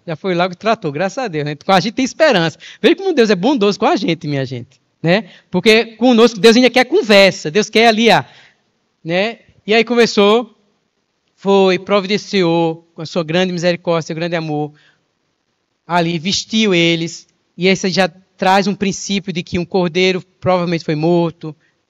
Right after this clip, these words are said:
um animal foi morto, sangue foi derramado para cumprir a justiça de Deus, cobriu, mas Deus tinha as consequências das suas atitudes, das suas ações, e eles foram e saíram lá do jardim. E, sem dúvida, pecado tem consequência.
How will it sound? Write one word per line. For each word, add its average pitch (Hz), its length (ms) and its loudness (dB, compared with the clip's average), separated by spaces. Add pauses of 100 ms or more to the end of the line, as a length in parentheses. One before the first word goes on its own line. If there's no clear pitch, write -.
(280)
um 165 100 -4
animal 180 260 -2
foi 170 140 -4
morto, 170 560 -2
sangue 196 320 -4
foi 185 100 -6
derramado 165 640 -2
para 170 120 -10
cumprir 165 260 -8
a 170 40 -2
justiça 160 380 -8
de 160 120 -8
Deus, 160 360 -4 (240)
cobriu, 185 480 0 (260)
mas 220 320 0
Deus 196 300 -2 (400)
tinha 233 180 2
as 226 100 -4
consequências 220 640 0
das 180 140 -2
suas 180 160 0
atitudes, 190 480 -2
das 190 120 -4
suas 175 160 -6
ações, 214 440 -2 (300)
e 233 60 -2
eles 214 160 0
foram 196 380 -2 (240)
e 208 60 -12
saíram 175 480 -4
lá 151 320 -4 (180)
do 165 80 -10
jardim. 151 460 -8 (720)
E, 247 160 -2
sem 330 200 2
dúvida, 202 340 0
pecado 208 720 0
tem 208 480 -2 (120)
consequência. - 720 -10